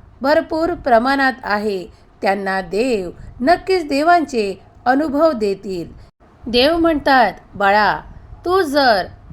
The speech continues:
गाईला, मुंग्यांना, पक्ष्यांना काही देऊ शकशील, जे तुझ्याकडून घडेल ती सेवा कर, कारण मी या सृष्टीत तू केलेले ते कार्य पाहत आहे,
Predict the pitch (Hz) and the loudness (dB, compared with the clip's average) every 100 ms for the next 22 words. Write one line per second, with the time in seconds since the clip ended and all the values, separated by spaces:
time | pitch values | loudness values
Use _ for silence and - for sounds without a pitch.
0 | - 214 190 220 214 165 151 - - - | -2 0 2 0 -4 -4 -6 -10 -20 -20
1 | - - 262 330 330 339 359 311 220 170 | -20 -8 -4 0 2 2 2 2 0 0
2 | - - _ - 254 233 - 240 240 214 | -6 -16 _ -4 0 0 0 0 0 0
3 | 170 156 160 - - - - 285 320 302 | -6 -6 -10 -20 -20 -10 -2 0 0 -4
4 | 208 220 294 285 254 - 220 190 165 - | -2 -2 -4 -4 -6 -8 -12 -10 -12 -16
5 | _ _ _ 269 370 370 302 349 359 277 | _ _ _ -2 -2 0 -2 -2 0 -2
6 | 320 294 196 220 240 208 185 - - _ | -2 -6 -4 -2 0 -2 -4 -16 -20 _
7 | 285 285 - 202 208 254 247 220 196 170 | -4 -4 -4 -4 0 0 0 -2 -2 -4
8 | - - - - 202 226 233 196 - - | -10 -20 -8 0 0 2 0 -2 -8 -20
9 | - - 277 349 254 190 - - 220 254 | -18 -6 -2 0 -2 -6 -18 -12 0 2
10 | 233 247 220 - 269 226 - - - - | 2 -2 -8 -6 -6 -6 -8 -20 -18 -6
11 | 359 381 - 262 285 349 294 220 185 - | -2 -2 -2 0 0 0 0 -2 -4 -8
12 | - 226 233 214 220 277 233 180 - - | -2 -2 0 0 2 2 -2 -4 -8 -20
13 | - - 262 370 359 277 240 220 196 | -4 0 2 2 2 0 0 -6 -10